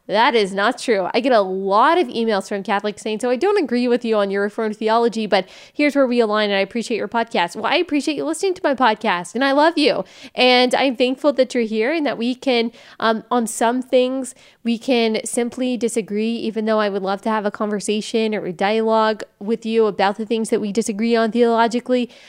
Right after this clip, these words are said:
Um, we can still love each other, and we can still respect each other, and we can still have conversations and appreciate the points in which we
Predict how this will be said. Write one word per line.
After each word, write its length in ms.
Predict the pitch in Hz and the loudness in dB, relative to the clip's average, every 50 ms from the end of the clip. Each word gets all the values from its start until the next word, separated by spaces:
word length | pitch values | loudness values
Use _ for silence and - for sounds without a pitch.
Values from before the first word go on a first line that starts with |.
| - - _ | -20 -8 _
Um, 440 | 220 226 233 233 233 226 226 226 226 - | 0 2 4 4 4 2 0 -2 -4 -2
we 180 | 226 240 254 240 | 0 0 0 0
can 180 | - 302 269 | 0 -2 -2
still 280 | - - - 240 233 240 | -2 0 0 0 2 2
love 180 | 247 240 208 240 | 2 0 0 -2
each 160 | 214 - 247 | -4 -2 -4
other, 320 | 214 190 220 226 262 277 | -2 0 0 0 0 0
and 180 | 233 208 190 190 | 0 -2 -2 -4
we 100 | 220 214 | -4 -4
can 140 | - 214 208 | -6 -6 -4
still 180 | - 240 220 | -4 -4 -2
respect 400 | 220 214 - - 202 214 - - | -4 -4 -4 -4 -4 -4 -4 -8
each 140 | 226 196 - | -8 -2 0
other, 300 | 220 214 220 254 285 294 | 0 2 2 2 2 2
and 160 | 254 214 196 | 0 0 -2
we 80 | 202 202 | -4 -8
can 140 | - - 208 | -10 -14 -10
still 200 | - - 220 208 | -4 -2 -2 -2
have 120 | 214 - | -2 -4
conversations 720 | - 226 214 208 214 202 - 208 202 190 - - 269 262 - | -6 -6 -4 -4 -6 -4 -2 -4 -4 -2 -4 -4 -4 -4 -4
and 120 | 214 196 | -4 -6
appreciate 560 | 190 - - 233 233 220 - 247 233 233 220 | -6 -6 -6 -6 -6 -6 -4 -4 -4 -4 -4
the 60 | - 185 | -6 -8
points 320 | - 208 202 208 - - | -8 -6 -6 -6 -8 -10
in 180 | - 208 202 196 | -10 -8 -6 -6
which 240 | 202 202 - - | -6 -6 -6 -6
we 180 | 220 208 220 | -4 -4 -4